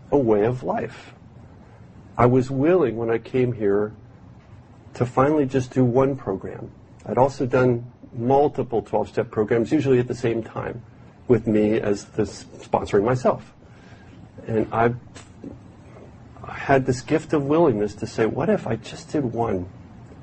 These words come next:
program and really trusted, really trusted that I'm gonna be taken care of by doing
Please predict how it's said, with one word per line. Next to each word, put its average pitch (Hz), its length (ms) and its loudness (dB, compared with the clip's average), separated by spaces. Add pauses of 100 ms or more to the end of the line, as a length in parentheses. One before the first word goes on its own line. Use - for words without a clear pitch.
(120)
program 101 560 -2 (500)
and 110 320 -4
really 175 360 4
trusted, - 600 -8 (840)
really 175 560 4
trusted 95 540 -10 (560)
that 110 200 -2
I'm 120 220 2
gonna 131 160 6
be 131 120 0
taken 127 400 0
care 95 240 -2
of 98 260 -6 (580)
by 104 180 4
doing 123 760 2